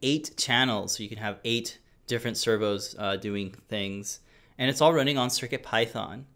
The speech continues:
Uh, very sweet. Uh, so I wanna talk about, um, the design of the servo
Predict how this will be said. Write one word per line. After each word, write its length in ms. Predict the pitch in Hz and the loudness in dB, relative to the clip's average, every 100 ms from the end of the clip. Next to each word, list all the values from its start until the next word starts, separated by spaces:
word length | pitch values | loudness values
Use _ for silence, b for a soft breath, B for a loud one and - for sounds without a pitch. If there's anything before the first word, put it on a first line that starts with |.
| b b b b - | b b b b -6
Uh, 240 | 104 104 | -4 -2
very 240 | 98 113 107 | 2 4 2
sweet. 560 | - 110 104 90 - - | 0 -2 -2 -2 -8 -2
Uh, 160 | 110 107 | 0 0
so 140 | 131 | 0
I 40 | |
wanna 220 | 131 151 165 | 2 2 2
talk 160 | 165 | 2
about, 480 | 143 123 117 110 - | 4 6 8 6 2
um, 300 | 107 104 101 | 0 2 0
the 100 | 113 | -4
design 540 | 110 110 135 135 131 | -2 6 8 10 8
of 440 | 131 117 113 104 - | 4 4 4 2 -2
the 140 | 113 | 0
servo 600 | 107 - 127 147 156 156 | 0 0 0 4 4 2